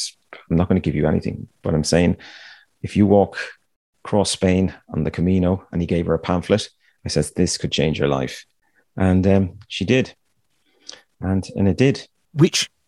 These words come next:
Speaker 2: really brings us so neatly back to where we were near the beginning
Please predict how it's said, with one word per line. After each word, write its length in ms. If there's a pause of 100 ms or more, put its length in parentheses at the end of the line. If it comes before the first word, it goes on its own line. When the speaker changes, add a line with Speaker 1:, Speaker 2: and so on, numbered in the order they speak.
(380)
Speaker 2:
really 560
brings 360
us 120
so 240
neatly 720 (100)
back 600 (560)
to 680 (380)
where 260
we 80
were 160
near 180
the 80
beginning 560